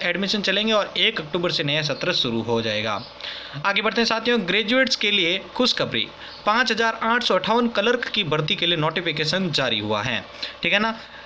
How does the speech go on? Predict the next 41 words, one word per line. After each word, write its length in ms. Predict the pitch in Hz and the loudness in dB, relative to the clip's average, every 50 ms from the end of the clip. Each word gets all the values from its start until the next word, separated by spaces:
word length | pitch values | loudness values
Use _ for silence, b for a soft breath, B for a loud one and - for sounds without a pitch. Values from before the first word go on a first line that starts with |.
| B - - | B -2 2
और 280 | 156 151 151 151 156 | 4 6 6 6 4
इसमें 320 | 160 180 185 - 208 202 190 | 4 2 2 2 2 2 2
योग्यता 320 | 180 185 208 226 220 208 | 2 2 2 2 2 2
है 80 | 208 196 | 2 4
जो 80 | 208 | 2
इस 180 | 208 214 - - - | 2 2 2 2 2
भर्ती 240 | 175 160 170 220 | 2 2 2 0
का, 220 | 220 220 220 214 220 | 0 2 2 2 2
अ, 100 | 214 - - 180 156 156 160 160 | 0 0 2 4 4 6 6 4
प्रक्रिया 400 | 160 156 190 180 - 214 214 214 | 4 2 0 0 2 2 2 2
का 60 | 202 | 2
हिस्सा 240 | 196 175 170 - - | 2 2 2 2 2
बनने 260 | 190 196 190 196 202 | 2 2 2 2 2
के 100 | 196 - | 2 2
लिए 80 | 202 196 | 2 2
उम्मीदवार 440 | 185 185 202 202 190 208 214 208 202 | 4 4 2 2 2 4 2 2 2
का 180 | - 180 175 | 2 0 0
किसी 280 | 170 175 190 185 - 196 | 0 -2 -2 -2 0 0
मान्यता 380 | 175 170 185 202 220 226 233 214 | 0 2 2 2 2 0 0 0
प्राप्त 500 | - 202 190 190 190 - - - - B B B B B B B - | 0 2 2 2 0 -2 -8 -14 -16 B B B B B B B 0
या 120 | 175 185 180 | 0 0 2
सरकारी 420 | - - 185 180 - 226 226 220 | 2 0 0 0 2 2 2 2
संस्थान 440 | - 214 208 202 - 208 202 202 190 | 2 2 0 0 0 0 0 0 0
से 280 | - - 151 151 151 151 151 B B - | 0 2 2 2 0 0 -4 B B -2
ग्रेजुएट 460 | 147 165 208 233 233 247 277 262 226 | 2 4 4 4 4 4 2 2 2
होना 340 | 180 170 170 185 196 214 220 B B - - | 0 0 0 0 0 -2 -4 B B -8 -6
जरूरी 560 | 160 143 135 131 135 160 165 151 143 131 131 | -4 -4 -4 -2 2 2 4 4 4 2 2
है। 200 | 117 131 131 131 | 2 2 0 0
इसमें 360 | 160 151 170 185 180 180 175 175 180 180 | 0 0 0 2 2 2 2 0 0 0
आयु 180 | 180 196 208 | 2 2 2
सीमा 240 | 190 - 190 196 190 | 2 2 2 2 2
आपके 220 | 185 185 - - | 0 0 0 -2
बीस 260 | 180 180 196 214 214 - | -2 0 0 0 0 0
से 120 | - 190 | 0 0
लेकर 240 | 175 170 170 180 175 | 0 0 2 0 0
अट्ठाईस 320 | 175 180 185 180 175 - | 0 0 -2 -2 0 0
वर्ष 140 | 175 165 151 | 0 0 0
तक 200 | 151 202 202 202 B B B B B - - | 0 -2 -2 -2 B B B B B -6 -2
रखी 320 | 143 143 143 143 147 147 135 | 0 0 0 0 -2 -2 -2
गई 220 | 127 131 127 120 | 0 0 0 0
है। 240 | 123 135 120 101 | 0 -2 -2 -4